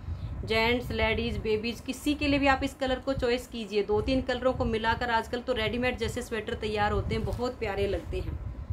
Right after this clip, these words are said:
ये देखिएगा, यूनिक सा color है Silver grey।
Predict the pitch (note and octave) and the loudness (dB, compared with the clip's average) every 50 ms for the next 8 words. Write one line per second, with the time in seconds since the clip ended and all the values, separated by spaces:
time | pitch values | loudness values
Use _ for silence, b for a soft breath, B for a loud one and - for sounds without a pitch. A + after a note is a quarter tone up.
0 | - - - - - - - - - A3 A#3+ A#3 G#3+ G#3 F#3 - - F#3 E3 D3+ | -8 -8 -10 -14 -10 -8 -8 -6 -2 0 0 2 4 4 2 2 2 0 0 0
1 | - - - - - - - - - - - - - - - - - - - - | -2 -4 -6 -8 -10 -12 -12 -12 -16 -18 -16 -14 -12 -12 -12 -12 -12 -14 -14 -14
2 | - - - - - - - - - - - - - - - - - - G3+ G#3+ | -14 -14 -14 -14 -14 -12 -10 -6 -6 -2 -2 -2 -2 -2 -6 -8 -4 0 2 4
3 | A#3 B3 C4+ C#4+ C#4+ - - C#4+ C4 C4+ B3 A3 G#3 G3 F#3+ F#3 E3+ - - - | 6 6 6 4 4 2 2 0 0 0 0 0 0 0 0 0 0 0 -2 -2
4 | - - - - - - - - - - - - - - - - - - - - | -2 -2 -4 -4 -8 -10 -12 -12 -12 -10 -10 -8 -10 -8 -8 -6 -6 -6 -6 -4
5 | - - - - - - - - - - - C4+ B3 B3 A#3+ A3 F#3+ F3+ E3 D#3+ | -6 -6 -6 -6 -8 -10 -10 -8 -6 -2 -2 0 2 2 2 2 2 0 -2 -2